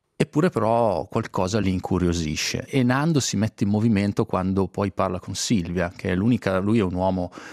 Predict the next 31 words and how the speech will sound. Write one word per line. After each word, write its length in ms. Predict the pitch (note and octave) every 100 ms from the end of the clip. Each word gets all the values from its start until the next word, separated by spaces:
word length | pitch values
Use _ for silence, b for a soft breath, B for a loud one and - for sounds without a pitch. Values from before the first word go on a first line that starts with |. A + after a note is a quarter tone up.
| B B
come 160 | - F2+
sottolineato 680 | F#2 - F#2 F#2 F2+ G2
bene, 1080 | F#2+ E2+ F#2+ F#2 E2+ E2+ E2 E2 E2 E2 E2+
montanaro 580 | F2 F2+ E2+ E2+ F2 F#2
vero, 380 | F2+ F2 G2 F2
un 80 |
uomo 180 | F2 F2
che 140 | - F2
ama 160 | F2
l'isolamento, 640 | F2+ F#2+ G#2 A2 G2 G2+ G#2+
ma 100 | G#2
l'unica 380 | D#3 E3 A2
persona 420 | - G2 - G#2 F2+
che 160 | -
riesce 240 | F#2 G2+ -
a 40 |
tirarlo 300 | - F2 F2+
via 160 | F#2+ F#2
dall'isolamento 840 | F2+ F#2 G#2 G#2 F#2+ E2 E2 - - B B B
è 80 | -
questa 260 | G#2 -
Silvia, 460 | F#2 - E2+ E2+ F2+
con 120 | -
cui 120 | G#2+
ha 40 | B2+
un 60 |
rapporto 600 | G#2 G#2+ - G#2+ G2+ - G#2+
che 100 | F#2+
non 160 | F#2
è 80 | F#2
chiaro, 580 | - F2+ D#2 D#2 F#2